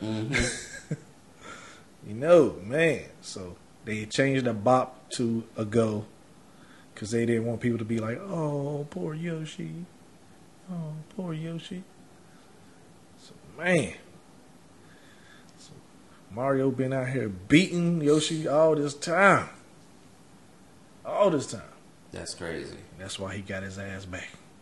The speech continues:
Speaker 1: Yeah, that's why, uh, when, when Yoshi got the chance,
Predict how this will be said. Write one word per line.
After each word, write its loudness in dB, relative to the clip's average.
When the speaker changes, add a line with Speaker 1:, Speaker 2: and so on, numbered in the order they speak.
Speaker 1:
Yeah, -4
that's -4
why, 4
uh, 2
when, -6
when -6
Yoshi -6
got -2
the -8
chance, -8